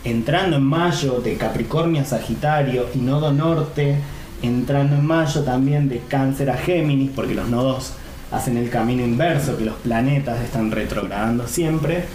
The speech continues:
Bueno, esos dos puntos es donde se alinea exactamente la Tierra, la Luna y el Sol. Entonces, en este caso, que vamos a tener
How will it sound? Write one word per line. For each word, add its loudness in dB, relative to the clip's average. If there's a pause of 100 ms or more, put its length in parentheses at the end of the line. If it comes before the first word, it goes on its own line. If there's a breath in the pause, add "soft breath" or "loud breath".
(240 loud breath)
Bueno, 0
esos 2
dos 0
puntos 2
es 2
donde 2
se 0
alinea 2
exactamente 0
la 0
Tierra, 2
la 2
Luna 2
y -2
el -4
Sol. -2 (540 loud breath)
Entonces, 0
en 2
este 0
caso, 2
que 2
vamos 2
a -2
tener 0